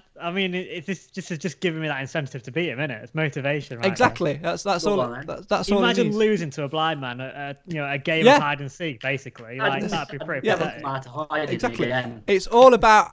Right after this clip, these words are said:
Speaker 2: it's all about how well you two think you know me. You'll be fetching things which I'm gonna mark points on. The first thing we're gonna do, um, and the first task starts right now,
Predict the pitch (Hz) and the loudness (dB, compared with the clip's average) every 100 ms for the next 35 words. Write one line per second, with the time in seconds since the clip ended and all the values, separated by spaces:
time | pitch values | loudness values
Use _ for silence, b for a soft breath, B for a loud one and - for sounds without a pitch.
0 | - 190 180 226 214 190 - 196 185 180 | -4 -4 0 2 4 2 4 2 4 4
1 | 180 165 151 - - 147 170 185 175 180 | 2 2 -2 -12 -16 -14 -6 -6 -4 -6
2 | 156 175 151 160 156 147 147 135 135 135 | -6 -6 -8 -6 -2 -2 -2 -2 -2 -4
3 | 143 160 160 151 143 151 143 139 - 139 | -6 -6 -6 -10 -6 -6 -6 -8 -6 -8
4 | - - - 147 147 147 139 - 143 147 | -8 -12 -4 -2 -2 -4 -4 -8 -8 -4
5 | 135 - 151 - 131 - b b 165 - | -4 -4 -4 -4 -10 -10 b b -10 0
6 | 214 269 - - 147 135 135 139 139 123 | 8 8 8 2 -2 0 -2 -2 -4 -4
7 | 123 131 170 b b 165 143 147 147 147 | -2 -2 -2 b b -8 -2 0 0 -2
8 | 143 147 - 202 196 - 143 - - 156 | -8 -8 -2 -2 -2 -4 -6 -4 -2 -2
9 | - 160 147 156 190 139 | 0 -2 -2 0 0 -2